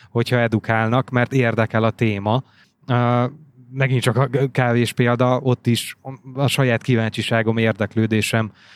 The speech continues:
ö, hajtott, és úgy, úgy hagytam, hogy edukáljanak, és, és bele is tudtam mélyedni. Most egy kicsit így vagyok ugye a, a, a teával is.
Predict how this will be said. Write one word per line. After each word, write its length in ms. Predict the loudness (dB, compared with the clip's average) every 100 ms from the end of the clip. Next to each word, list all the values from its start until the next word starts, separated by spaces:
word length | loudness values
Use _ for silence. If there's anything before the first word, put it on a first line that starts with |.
| -14 -4
ö, 80 |
hajtott, 760 | -2 0 0 0 2 0 0 -2
és 300 | 0 0 2
úgy, 280 | 0 -2 -8 _ _ -2
úgy 200 | 0 2
hagytam, 440 | 0 0 0 0
hogy 140 | 2 2
edukáljanak, 720 | 0 0 0 0 0 -2 -2
és, 200 | -4 -4
és 340 | -6 -6 -8 -12 -6
bele 240 | -2 0
is 120 | 0
tudtam 360 | -2 -2 -2 -2
mélyedni. 560 | 0 0 0 -2 -2 -4 -10 -20 -20
Most 140 | -6
egy 60 | -2
kicsit 280 | -2 0 0
így 160 | 2
vagyok 260 | 2 0 0
ugye 200 | 0 2
a, 320 | 2 0 0
a, 400 | -2 0 0 -2
a 60 | -4
teával 520 | -2 0 0 0 0
is. 220 | 0